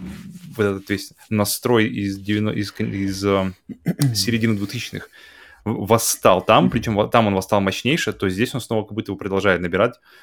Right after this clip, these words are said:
Speaker 1: То, то есть здесь стратегия в реальном времени. Пожалуйста, какие хотите, исторические, есть космические, и, э, ф-, игры кат-, абсолютно каких-то разных жанров, куч-, куча новых I P. Блин, э,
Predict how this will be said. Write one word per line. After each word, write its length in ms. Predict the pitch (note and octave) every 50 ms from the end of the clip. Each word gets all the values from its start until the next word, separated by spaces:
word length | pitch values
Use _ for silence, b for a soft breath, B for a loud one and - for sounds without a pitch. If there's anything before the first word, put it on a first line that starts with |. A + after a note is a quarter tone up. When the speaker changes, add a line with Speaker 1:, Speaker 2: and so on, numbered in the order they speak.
| b b b b b b
Speaker 1:
То, 200 | F2+ G#2 G2+ G2
то 140 | - - A#2
есть 160 | A2 F#2+ F#2+
здесь 260 | F#2+ A2 B2 B2 B2 A#2+ - - - - - - - _ _ _
стратегия 480 | - - - A#2+ A2+ - D3 B2+ A#2+ A#2+
в 20 | A2+
реальном 280 | A#2+ A#2 A2+ A2+ A2
времени. 440 | G#2+ A#2 A#2+ A2 G2 F2+ F2 F2+ - _ _ _ _
Пожалуйста, 520 | - F#2+ F#2 - A2 F#2+ F#2+ - - -
какие 240 | G2 G2 - - A#2
хотите, 300 | G#2+ - G#2+ G#2 - G2 F#2+
исторические, 840 | - - B2+ B2+ D#3 D3+ - C#3 - - - C3+ B2+ B2+ A#2+ A#2+ b b b b b b _
есть 420 | F#2+ F#2 F#2 F2+ F2 - - - _ - -
космические, 840 | A#2 G#2+ - - C#3+ D3 - A#2+ - - - A#2+ A2+ G#2+ G#2+ G#2+ b b b b b b b b b b b b _ -
и, 140 | - G#2+ G#2+
э, 420 | G#2 G2+ G2+ G2+ G2+ G2 F#2+ G2 F#2+
ф-, 40 | F#2+ B B B B B B B B B B B B B B B B B B B - _ _
игры 280 | D3+ D3+ C#3 D3 C3+
кат-, 160 | A#2+ B2 A2+ - -
абсолютно 460 | - - A#2 - - - B2 B2+ B2+
каких-то 260 | A#2+ - A#2+ - - G#2+
разных 340 | A2+ A2+ A2 - G#2+ F#2
жанров, 420 | F2+ F#2+ G#2+ B2 B2 G#2+ G2 - - - - - -
куч-, 220 | - D3 - - -
куча 320 | _ - D3+ D3 - - A2+
новых 380 | A2+ A#2 A#2 G#2+ G#2 G#2 -
I 140 | G2+ F#2 F#2
P. 280 | - - A#2 C3 D3+ D3+ b b b b b b b b b -
Блин, 280 | G#2 F#2 F2 - -
э, 40 | -